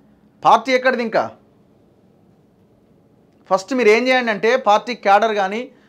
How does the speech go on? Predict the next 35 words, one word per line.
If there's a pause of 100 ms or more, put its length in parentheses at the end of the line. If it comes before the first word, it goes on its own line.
(280)
పార్టీ
శ్రేణులు
ఎవరైనా
కొంత
బలంగా, (400)
"ఏ
ఏందిరా
ఈ
పార్టీ
మనం
రెండు
వేల
ఒకటి
నుంచి
ఉన్నాం (520)
ఏంది?"
అనుకున్నప్పుడు (160)
ఫామ్
హౌస్
దగ్గర
పోయి
ధర్నా
చేయి,
బయటికి
రమ్మని. (1300)
లేకపోతే
నువ్వు
నీ
పదవి
వదిలేవా,
ఎవరికని
కట్టబెట్టు.
నీ
శాసనసభ
పక్ష